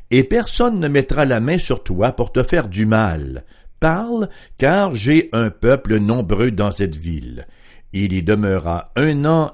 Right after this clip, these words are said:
et six mois, enseignant parmi les Corinthiens la parole de Dieu. Pendant que Galion était, euh,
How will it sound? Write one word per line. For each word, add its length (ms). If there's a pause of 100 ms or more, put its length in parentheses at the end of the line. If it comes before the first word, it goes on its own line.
et 160
six 300
mois, 400 (420)
enseignant 880 (880)
parmi 380
les 140
Corinthiens 680 (280)
la 180
parole 420
de 100
Dieu. 300 (440)
Pendant 340
que 120
Galion 600
était, 600
euh, 80